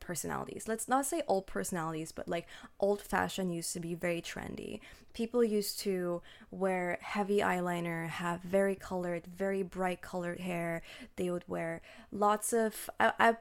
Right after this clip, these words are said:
I'm probably gonna use this term wrong, but it's not, it's not goth, but, you know, like, very alternative fashion senses, and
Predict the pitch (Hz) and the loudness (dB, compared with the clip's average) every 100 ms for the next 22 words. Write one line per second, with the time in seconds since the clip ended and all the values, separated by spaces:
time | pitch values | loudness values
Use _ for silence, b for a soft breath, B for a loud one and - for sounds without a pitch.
0 | - 226 - 254 330 302 240 180 175 - | 2 0 2 2 2 2 2 0 -2 -4
1 | 170 - - 170 165 165 165 160 - 196 | -6 -6 -4 -2 -2 -4 -4 -4 0 4
2 | 226 220 - 185 - 220 185 - 165 165 | 6 6 6 0 2 0 0 0 2 2
3 | 170 196 180 180 190 190 185 175 B B | -2 -6 -4 -2 -2 0 0 -4 B B
4 | 214 180 202 202 196 190 185 - 190 185 | -12 0 4 6 4 2 0 0 0 0
5 | - - 214 214 196 190 180 - 185 180 | -8 -2 2 2 4 0 -2 -2 0 0
6 | - 175 170 180 160 165 170 180 - 175 | -2 -4 -2 -2 -2 -2 -4 -6 -6 -4
7 | 170 | -4